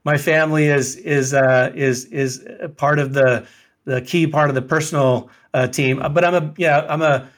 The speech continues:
big part of, you know, sports guy. So I, I love, you know, basketball, football. Uh, you know, that's,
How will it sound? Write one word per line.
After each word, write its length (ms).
big 180
part 160
of, 220
you 80
know, 80
sports 360
guy. 300
So 180
I, 100
I 160
love, 440
you 80
know, 60
basketball, 640
football. 640
Uh, 100
you 140
know, 100
that's, 420